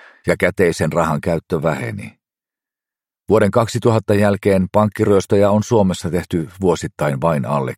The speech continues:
kymmenen. Lahden säästöpankin ryöstö kymmenes neljättä tuhat yhdeksänsataakahdeksankymmentäneljä. Suomalaiset pankkiryöstöt ovat yleensä huonosti suunniteltuja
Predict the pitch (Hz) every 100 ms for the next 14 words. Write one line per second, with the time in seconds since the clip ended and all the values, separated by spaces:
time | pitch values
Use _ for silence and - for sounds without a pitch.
0 | _ - 67 60 53 50 50 - _ _
1 | _ _ _ _ _ _ _ _ _ _
2 | _ _ _ _ _ _ _ _ _ _
3 | _ _ _ _ _ _ _ _ _ _
4 | _ _ _ _ _ _ _ _ - 113
5 | 120 90 73 - 82 80 - 73 71 73
6 | 67 76 67 - 71 - 82 67 71 -
7 | 78 67 67 - 71 - 76 78 82 78
8 | - 76 - 73 71 - 73 64 - 67
9 | 69 67 69 69 62 53 98 - _ _
10 | _ _ _ _ _ _ _ _ _ _
11 | _ _ _ _ _ _ - 151 135 110
12 | 101 - 113 110 104 87 78 87 - 92
13 | 95 104 104 101 92 117 117 98 - 98
14 | - 98 87 90 80 87 85